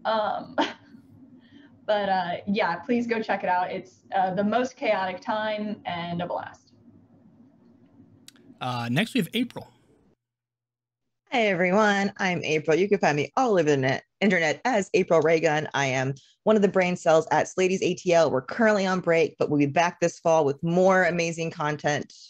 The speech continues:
Speaker 3: for, uh, that's focused on marginalized gamers and players. Uh, we've just partnered with Chaotic Tiefling, so we have so many really cool things coming out. So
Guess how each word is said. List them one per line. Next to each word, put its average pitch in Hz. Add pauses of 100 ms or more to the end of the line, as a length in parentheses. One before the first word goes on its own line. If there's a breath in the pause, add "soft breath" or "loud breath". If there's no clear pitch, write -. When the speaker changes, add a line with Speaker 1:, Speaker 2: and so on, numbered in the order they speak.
(100)
Speaker 3:
for, 139
uh, - (280 soft breath)
that's -
focused 175
on 160
marginalized 156
gamers 147
and 139
players. 185 (340 soft breath)
Uh, 123
we've 160
just -
partnered 165
with 156
Chaotic 156
Tiefling, 170
so 147
we 98
have 160 (220 soft breath)
so -
many 175
really 135
cool 117
things 107
coming 90
out. -
So 147